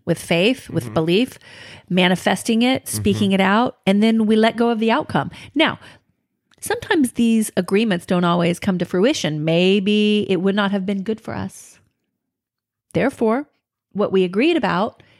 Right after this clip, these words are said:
Speaker 1: doesn't occur. But I literally built the firm on making agreements that this will happen in a positive way, and it did, uh,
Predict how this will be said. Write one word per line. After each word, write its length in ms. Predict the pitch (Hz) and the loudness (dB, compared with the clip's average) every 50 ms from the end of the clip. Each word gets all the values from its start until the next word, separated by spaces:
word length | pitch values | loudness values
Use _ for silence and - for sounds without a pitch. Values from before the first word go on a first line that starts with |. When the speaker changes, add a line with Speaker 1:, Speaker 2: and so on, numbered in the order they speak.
| _ _ - | _ _ -4
Speaker 1:
doesn't 320 | 190 220 202 202 202 190 190 | 0 0 2 2 2 0 -2
occur. 400 | 180 - - 214 180 143 131 - - - - - - | -4 -6 -6 -6 -6 -6 -6 -10 -16 -20 -20 -8 -2
But 100 | - 254 | 0 2
I 100 | 294 320 | 2 2
literally 500 | 277 233 208 208 208 226 233 240 254 247 | 2 2 2 2 2 2 2 2 2 0
built 320 | 202 185 180 180 196 - | 2 2 0 0 0 -2
the 80 | 180 175 | -6 -10
firm 440 | - - 180 170 175 190 214 220 - - | -4 -2 0 0 2 0 0 -2 -2 -2
on 440 | 190 185 180 170 170 165 160 160 - - - | 0 2 2 2 2 0 0 -4 -6 -4 -2
making 360 | 185 185 185 170 196 185 180 | 0 0 2 2 0 0 0
agreements 520 | 180 165 175 175 170 170 180 196 208 - - | -2 -2 0 -2 0 0 0 0 -2 -2 -4
that 140 | 156 - | -4 -2
this 180 | - 170 165 - | -2 -4 -2 -2
will 100 | - 170 | -2 -2
happen 280 | 151 180 165 165 - 180 | 0 0 0 0 0 -2
in 140 | 170 160 | 0 -2
a 40 | 160 | -2
positive 460 | - - 170 165 170 170 175 170 170 | -4 -2 -2 -2 0 0 -2 -2 -2
way, 300 | 175 170 170 175 214 233 - - - - - _ - | 0 2 2 2 0 -2 -4 -12 -20 -20 -20 _ 0
and 480 | 196 185 180 180 180 180 180 180 180 | 2 4 4 2 2 2 0 0 2
it 160 | - 170 151 - | 2 0 2 2
did, 220 | 143 - - - - _ _ _ _ - | -2 -2 -2 -8 -12 _ _ _ _ -10
uh, 60 | - | -10